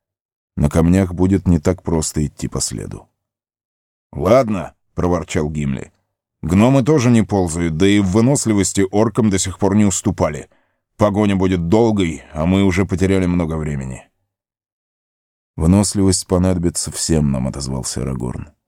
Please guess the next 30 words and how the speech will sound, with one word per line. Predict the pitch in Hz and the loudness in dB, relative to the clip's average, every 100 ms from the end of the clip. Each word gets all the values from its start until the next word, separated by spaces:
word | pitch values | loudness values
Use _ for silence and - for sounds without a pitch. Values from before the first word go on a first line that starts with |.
| _ _ _ _ _ | _ _ _ _ _
«Потому | - 85 87 | -2 2 4
что | - - | 2 -2
по | 87 | -2
следу | - 98 98 90 | 0 0 2 2
мы | 82 | 2
пойдём | 80 82 82 | 0 0 0
до | 78 | 0
конца, | 73 76 73 - 85 | 0 -2 -2 0 -2
каким | - - 71 65 | -2 -8 -6 -6
бы | 62 | -6
он | 65 | -8
ни | 62 60 | -8 -8
был. | 60 62 _ _ _ _ _ _ _ _ - | -12 -16 _ _ _ _ _ _ _ _ 0
И | 92 | 4
горе | 120 117 | 6 6
врагам, | 107 104 113 113 104 | 4 2 4 4 4
если | 95 90 98 | 2 0 0
мы | 92 90 | 2 2
их | - | 2
настигнем. | 90 - 82 73 67 58 - _ _ _ _ _ _ _ _ _ _ | 0 -2 -6 -4 -6 -8 -18 _ _ _ _ _ _ _ _ _ _
Пусть | 110 104 - | 2 2 2
три | 117 113 | 4 4
народа — | 107 107 98 73 - _ _ _ _ - | 4 2 0 -4 -12 _ _ _ _ 0
эльфы, | 110 110 90 90 | 4 4 2 -2
гномы | 80 98 107 101 95 | 2 4 6 4 2
и | - 98 | 2 4
люди — | 95 85 67 64 _ _ _ _ _ _ | 4 4 -2 -12 _ _ _ _ _ _
сочтут | - 95 - - 98 | -2 -2 0 -2 0
наш | 85 82 - | 2 0 0
поход | 85 - 76 - | -4 -4 -8 -8